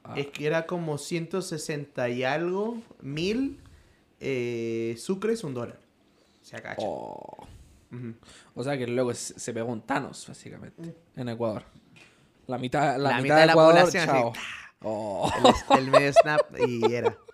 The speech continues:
Speaker 2: No, pero, o sea, pucha.
Speaker 1: Horrible. ¿Qué,
Speaker 2: Sí.
Speaker 1: qué querés que te diga? Pero, ¿en qué momento ustedes se, se estabilizaron?
Speaker 2: Eh,
Speaker 1: ¿Cómo
Speaker 2: o
Speaker 1: cuánto
Speaker 2: sea,
Speaker 1: tiempo después se estabilizó Ecuador?
Speaker 2: yo, mm,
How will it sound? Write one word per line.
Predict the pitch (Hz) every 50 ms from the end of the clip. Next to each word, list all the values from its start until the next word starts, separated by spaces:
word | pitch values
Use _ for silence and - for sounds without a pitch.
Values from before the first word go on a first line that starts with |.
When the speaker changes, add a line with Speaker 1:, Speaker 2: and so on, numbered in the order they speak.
| _ _ - - - - - - _ _
Speaker 2:
No, | - 135 147 170 190 180
pero, | 165 160 156 151 143 139
o | 135 127
sea, | - 147 135 127 123 117 110 - - - - _ _ _
pucha. | - - - - - - - - _ _ - - - - - - - -
Speaker 1:
Horrible. | - 135 151 170 160 135 120 110 110 107 - - - - -
¿Qué, | - 131 123
Speaker 2:
Sí. |
Speaker 1:
qué | - - 135
querés | 131 127 123 120
que | - 131 120
te | 113
diga? | 107 107 113
Pero, | 113 131 127 131 123 117 - -
¿en | 131 127 120
qué | - 165 170
momento | 175 160 147 131 - -
ustedes | - - - 123 117 117
se, | - - 120 113 107 101 - -
se | - 120
estabilizaron? | 120 - 127 117 113 107 - - - 110 107 110 110 120 - _ _ _ _ _ _ _ _ _ _ _ _ _ _
Speaker 2:
Eh, | - 110 113 113 110 113
Speaker 1:
¿Cómo | 131 131
Speaker 2:
o | -
Speaker 1:
cuánto | - 160 165 - 151
Speaker 2:
sea, | 131
Speaker 1:
tiempo | 131 127 123 123 123
después | 123 120 - - 120 117
se | 120
estabilizó | - 120 113 113 113 113 - 120
Ecuador? | 113 117 113 113 120 117 - - _ _ _ _ _ 98 139 135 127
Speaker 2:
yo, | 135 135 139 147 160 170 170 170 175 170 175 170 175 - - -
mm, | - 156 156 160 160 156 151